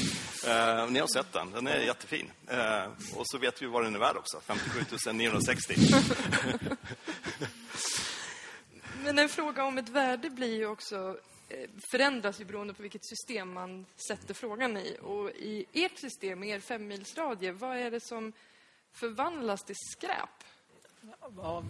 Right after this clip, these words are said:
Speaker 3: vi, vi vill, alltså... Det vi säljer, det, där, där finns det ju egentligen inget skräp. Eller det beror ju på hur man definierar skräp, men som vi ser det så finns det inget skräp. Eh, men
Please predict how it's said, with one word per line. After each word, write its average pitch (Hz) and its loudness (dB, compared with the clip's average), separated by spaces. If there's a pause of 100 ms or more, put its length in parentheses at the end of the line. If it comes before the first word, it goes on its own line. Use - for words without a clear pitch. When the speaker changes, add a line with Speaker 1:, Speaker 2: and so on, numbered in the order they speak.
(220)
Speaker 3:
vi, 170 -8 (160)
vi 170 -6
vill, 180 -8 (100)
alltså... 156 -6 (720)
Det 175 -4
vi 180 -4 (140)
säljer, 165 -4 (580)
det, 156 0 (220)
där, 165 2 (200)
där 175 4 (100)
finns 180 -6
det 139 -8
ju 131 -6
egentligen 123 -10
inget 127 -10
skräp. 123 -10
Eller 143 0
det 151 -4
beror 156 -4
ju 151 -4
på 151 -8
hur 143 -6
man 139 -6
definierar 143 -6
skräp, 117 -10
men 131 -10
som 139 -10
vi 147 -4 (120)
ser 127 -4
det 120 -8
så - -14
finns 127 -8
det - -12
inget 117 -10
skräp. 120 -14 (1200)
Eh, 127 -6
men 143 -8